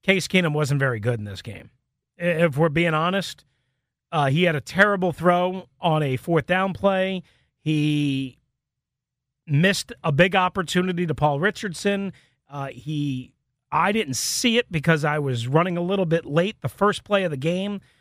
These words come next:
uh, it sounded like he missed an opportunity to Terry McLaurin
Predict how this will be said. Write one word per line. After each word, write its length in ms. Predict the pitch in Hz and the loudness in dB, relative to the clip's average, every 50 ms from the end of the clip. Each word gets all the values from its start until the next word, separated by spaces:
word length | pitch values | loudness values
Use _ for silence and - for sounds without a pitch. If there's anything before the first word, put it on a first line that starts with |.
| _ _ _ _ - | _ _ _ _ -8
uh, 100 | 139 131 | -8 -6
it 120 | 135 - | -6 -6
sounded 580 | - - - 202 180 180 202 220 214 220 220 196 | -6 0 2 4 4 4 2 0 0 -2 -2 0
like 400 | 202 208 214 226 226 - - _ _ _ _ _ _ _ _ | 0 0 0 0 -2 -6 -12 _ _ _ _ _ _ _ _
he 160 | - 180 185 | -2 -2 0
missed 280 | 165 180 185 - - - | 2 2 0 0 -2 -2
an 80 | 180 | 0
opportunity 760 | 175 170 185 - - 170 135 - 185 185 180 180 165 180 180 | 0 0 0 0 -2 -4 -2 0 0 0 0 0 -2 -4 -4
to 100 | 160 156 | -4 -4
Terry 280 | - - 170 170 165 147 | 0 2 2 2 2 0
McLaurin 680 | 127 117 - - 196 208 202 208 214 220 226 233 233 | -2 -6 -6 -2 2 2 2 2 0 -2 -4 -6 -8